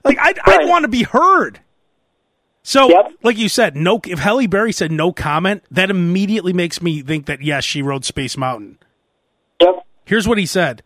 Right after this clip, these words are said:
Speaker 1: "She was in Atlanta and just got divorced from David Justice."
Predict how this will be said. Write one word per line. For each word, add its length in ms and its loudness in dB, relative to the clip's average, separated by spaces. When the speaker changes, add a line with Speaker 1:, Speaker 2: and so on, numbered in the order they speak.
Speaker 1:
"She 220 -2
was 200 0
in 60 -2
Atlanta 500 -2
and 140 -2
just 160 -4
got 180 -2
divorced 380 -2
from 160 -2
David 340 -4
Justice." 720 -8